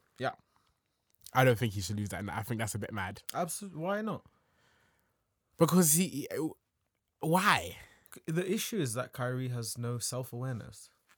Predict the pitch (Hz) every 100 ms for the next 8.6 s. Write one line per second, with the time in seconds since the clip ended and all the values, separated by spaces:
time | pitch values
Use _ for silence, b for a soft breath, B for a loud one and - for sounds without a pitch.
0 | - 147 160 202 196 - 170 226 226 233
1 | 240 208 220 143 147 135 135 120 156 147
2 | - 139 139 - 127 123 123 123 123 120
3 | 127 117 123 131 - 175 214 214 190 175
4 | 160 220 214 180 233 226 202 196 - 180
5 | 185 196 202 214 226 196 175 - 170 -
6 | 143 127 98 117 - 73 123 139 135 131
7 | 131 127 - 127 - 135 131 120 107 123
8 | 131 110 98 95 98